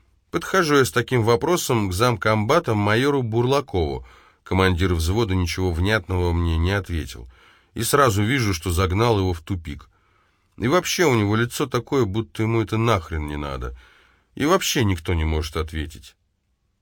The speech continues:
Такая ситуация немного бредовая. Но так ли сложен ответ? Во-первых, нужно адекватно оценивать обстановку.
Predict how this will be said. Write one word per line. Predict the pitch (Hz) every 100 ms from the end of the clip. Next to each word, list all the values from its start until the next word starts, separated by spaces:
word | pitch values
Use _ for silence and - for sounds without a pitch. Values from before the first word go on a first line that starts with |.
| _ _ -
Такая | 117 - 113
ситуация | 87 110 143 135 85 - 73
немного | 78 87 87 85
бредовая. | 90 107 98 78 64 60 60 - _ _ _ _ _ -
Но | 104
так | 101 156 165
ли | 160
сложен | - 165 143 151
ответ? | 160 107 80 - _ _ _ _ _ _ _ _ _ _ _ _ _
Во-первых, | - 95 95 147 190 -
нужно | 156 165 147 127
адекватно | 101 98 117 165 127
оценивать | 110 - 139 139 123
обстановку. | 110 - 143 139 87 - 58